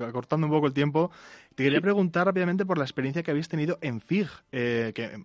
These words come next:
Speaker 1: pues, en vez de hacer
Speaker 2: Ujú.
Speaker 1: un crowdfunding al uso en Kickstarter, como suele hacer todo el mundo, vosotros
Speaker 2: Sí.
Speaker 1: habéis usado FIG. ¿Podrías contarnos un
Speaker 2: Sí.
Speaker 1: poquito?
Speaker 2: Sí, bueno, lo del FIG es también un poco por, por lo que te contaba antes, ¿no? Eh, cuando hicimos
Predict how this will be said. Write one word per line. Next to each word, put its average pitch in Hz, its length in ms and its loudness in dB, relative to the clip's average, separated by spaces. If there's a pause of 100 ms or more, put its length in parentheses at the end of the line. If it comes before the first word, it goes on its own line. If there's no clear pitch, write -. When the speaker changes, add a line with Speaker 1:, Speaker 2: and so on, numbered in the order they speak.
Speaker 1:
pues, 120 220 -12
en 123 120 -8
vez 139 140 -2
de 170 60 0
hacer 127 140 2
Speaker 2:
Ujú. 175 80 4
Speaker 1:
un 170 40 2
crowdfunding 160 480 2
al 143 140 2
uso 175 240 0
en 110 100 -6
Kickstarter, 131 540 -2
como 98 100 -8
suele 131 160 -2
hacer 147 140 -2
todo 151 140 -4
el 139 40 -2
mundo, 147 160 -4
vosotros 156 320 -2
Speaker 2:
Sí. 113 180 2
Speaker 1:
habéis 131 220 -4
usado 165 220 -2
FIG. 202 240 -4 (340)
¿Podrías 120 240 0
contarnos 202 300 0
un 139 80 -2
Speaker 2:
Sí. 131 80 4
Speaker 1:
poquito? 185 340 0 (960)
Speaker 2:
Sí, 147 200 4
bueno, 120 320 4
lo 127 180 4
del 135 160 6
FIG 196 200 2
es 180 100 2
también 165 280 2
un 170 100 -2
poco 151 300 0
por, 110 380 4 (200)
por 104 120 2
lo 101 100 2
que 98 100 2
te 95 80 -2
contaba 98 400 2
antes, 98 260 0
¿no? 104 180 0 (400)
Eh, 95 420 2
cuando 110 200 2
hicimos 127 360 2